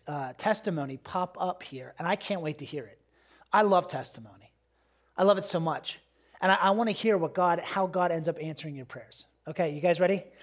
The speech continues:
So now we're gonna jump in and just kinda look at a few other things. So asking is a big deal because asking actually puts, like, a pin on the map, right? And a lot of times people don't do that. That's one of the hardest things for people to do,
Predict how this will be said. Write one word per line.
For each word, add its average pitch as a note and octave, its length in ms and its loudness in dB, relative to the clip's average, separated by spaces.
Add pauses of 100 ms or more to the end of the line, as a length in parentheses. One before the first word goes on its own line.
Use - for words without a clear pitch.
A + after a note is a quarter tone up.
So F3+ 100 -4
now G3 80 6
we're G#3 80 4
gonna G#3 120 4
jump F3+ 260 2
in E3+ 100 2
and D#3 80 -4
just D#3 160 -4
kinda D#3+ 160 0
look D3+ 160 0
at D3+ 160 -6
a D3 80 -4
few E3+ 220 -2
other D#3 120 2
things. - 240 -14 (300)
So A#3 140 4
asking C4 400 6
is A3+ 80 4
a A3+ 60 4
big F#3 200 2
deal C4+ 180 6
because F3 280 0
asking G#3 760 2 (340)
actually A3+ 520 4
puts, F#3+ 640 0 (520)
like, F3 320 2
a F3 320 0 (200)
pin F3+ 560 2
on F#3 160 2
the F#3 60 0
map, E3 380 -2 (680)
right? F3 280 4
And G#3+ 80 2
a G#3+ 40 6
lot A#3 220 6
of E4+ 60 0
times D4+ 300 0
people A3+ 340 -4
don't A3 300 0
do D4+ 140 0
that. B3+ 160 4
That's G3 160 0
one A3+ 80 -2
of - 20 0
the G3+ 80 0
hardest A#3+ 400 -2
things C#4 220 -4
for A3+ 80 -6
people G#3+ 260 -6
to A3 80 0
do, G3 380 -2